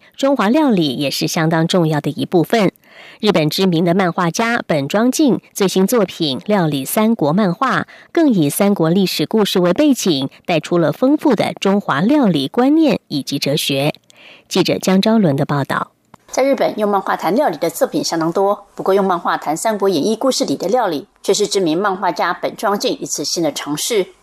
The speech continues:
Speaker 2: 本庄敬过去有不少和料理主题有关的漫画作品，都相当受到好评。他在最新创作《料理三国》系列漫画中，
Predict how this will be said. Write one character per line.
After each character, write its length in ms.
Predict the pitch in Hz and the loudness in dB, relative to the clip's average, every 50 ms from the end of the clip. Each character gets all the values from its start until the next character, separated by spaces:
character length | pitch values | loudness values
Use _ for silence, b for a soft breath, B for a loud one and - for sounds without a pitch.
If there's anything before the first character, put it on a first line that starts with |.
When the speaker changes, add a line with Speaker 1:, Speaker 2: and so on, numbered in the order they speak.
| _ _ _ _ _ - - | _ _ _ _ _ -6 -2
Speaker 2:
本 140 | 180 175 | -2 -2
庄 220 | 170 - 247 247 240 | 0 0 0 0 0
敬 160 | 269 269 208 | 0 -2 0
过 140 | 208 277 247 | 0 0 -2
去 120 | - - | 0 0
有 60 | 185 | -2
不 160 | 147 - - 208 | -2 -2 -4 -4
少 180 | - 196 131 | -2 -4 -4
和 120 | - 151 165 | -2 -2 -2
料 160 | 208 208 160 | 0 0 2
理 100 | 156 175 | 0 0
主 160 | - - 143 | -2 -4 -6
题 140 | 127 165 156 | -4 -2 -2
有 100 | 143 - | -2 0
关 160 | - 185 185 | 0 0 0
的 60 | 175 | 0
漫 120 | 185 214 208 | 0 -2 -2
画 140 | 202 - 226 | -2 -4 -4
作 160 | 226 - 262 | -2 -2 -4
品， 300 | - - 196 147 135 - - | -2 -2 -2 -4 -4 -4 -2
都 100 | - 170 | -2 -2
相 160 | 165 - 160 | 0 0 -2
当 80 | 156 165 | -2 -2
受 160 | - - 185 | -2 -2 -2
到 100 | 180 160 | -2 -2
好 140 | - - 135 | -4 -4 -6
评。 360 | - - - 147 147 165 202 b b b b b _ | -8 -6 -6 -4 -2 -2 -2 b b b b b _
他 100 | - - | -6 0
在 140 | - 208 190 | 0 0 0
最 140 | - 208 | 2 0
新 200 | 180 - 214 208 | 0 0 -2 -4
创 240 | 202 - - 208 180 | -4 -2 -2 -2 -2
作 320 | 180 - 247 220 180 - - - | 0 0 0 0 0 0 -2 -2
《料 120 | 240 196 160 | -2 0 0
理 120 | 143 135 | -2 -2
三 300 | - - - 214 214 208 | -6 -4 -4 -4 -4 -2
国》 140 | - 156 165 - | -4 -4 -4 -2
系 100 | - 175 | -2 0
列 120 | 170 170 | 0 0
漫 140 | 190 185 175 | 0 0 -2
画 120 | - - | -2 -4
中， 280 | 190 - 240 233 226 | -4 -2 -2 -2 -2